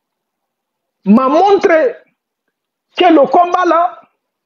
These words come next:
il y a aussi des personnes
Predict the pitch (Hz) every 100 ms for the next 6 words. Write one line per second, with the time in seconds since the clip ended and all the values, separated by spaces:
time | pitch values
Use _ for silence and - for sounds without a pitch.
0 | _ _ _ _ _ _ _ _ _ _
1 | - 269 - - 269 - 440 262 262 262
2 | 320 302 349 349